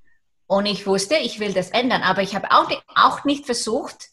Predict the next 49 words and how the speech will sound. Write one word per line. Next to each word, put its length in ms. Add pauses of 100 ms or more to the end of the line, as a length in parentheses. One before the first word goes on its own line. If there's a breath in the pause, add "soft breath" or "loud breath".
„Oh, 160
jetzt 520
mache 160
ich 60
das 140
nur 140
für 80
einen 260
Monat 340
und 160
dann.“ 140 (300 loud breath)
Ich 120
habe 200
wirklich 340
verstanden, 960 (320)
ich 160
muss 220
das 140
eine 160
Zeit 280
lang. 200 (220)
Und 120
ein, 180
ein 240
Jahr 260
ist 160
nix. 600 (300)
Ein 160
Jahr 200
ist 140
nix. 540 (420 loud breath)
Aber 220
für 100
viele, 380
die 120
jetzt 280
anfangen, 480
die 60
sagen, 360 (640)
„Ich 220
will 180
nicht, 460 (540)
äh, 60
Einzelcoaching 1080
verkaufen. 720
Ich 180
will 180
gleich 540
online, 380